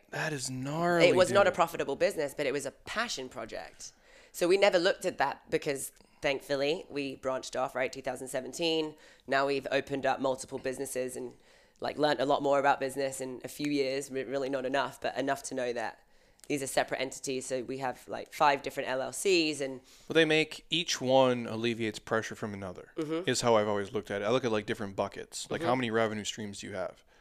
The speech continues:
Speaker 1: And I think if we count ours, I think there's, like, seventeen or something. When I
Speaker 2: Mm-hmm.
Speaker 1: look at 'em. Now, some of 'em are, are huge, some of 'em are, like, are little,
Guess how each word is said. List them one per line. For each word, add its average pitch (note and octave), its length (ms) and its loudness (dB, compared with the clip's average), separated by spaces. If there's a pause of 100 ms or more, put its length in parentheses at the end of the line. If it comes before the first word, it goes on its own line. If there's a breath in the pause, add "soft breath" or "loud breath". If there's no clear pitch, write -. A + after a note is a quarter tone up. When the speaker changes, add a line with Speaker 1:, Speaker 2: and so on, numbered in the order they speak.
(240 soft breath)
Speaker 1:
And G#2+ 80 -2
I - 20 -2
think A#2 180 -2
if G#2 140 -6
we A#2 140 -2
count A2 580 -2 (880 soft breath)
ours, A2+ 320 -2
I - 20 -8
think G#2+ 140 -8
there's, G2 120 -14
like, G2 140 -12
seventeen F#2+ 520 -10
or - 80 -20
something. - 400 -18
When A#2+ 140 -4
I A#2+ 40 -2
Speaker 2:
Mm-hmm. C#3 100 -2
Speaker 1:
look B2 160 0
at G2+ 60 -2
'em. G2+ 120 -8
Now, B2 120 4
some D#3+ 180 4
of C#3 100 4
'em C3+ 120 6
are, A2+ 240 6
are A#2+ 100 2
huge, A#2 400 -4
some A#2+ 120 -6
of G#2+ 80 -8
'em G#2+ 100 -4
are, G#2 100 -2
like, G2 180 0 (160)
are G#2+ 120 -2
little, A2+ 360 2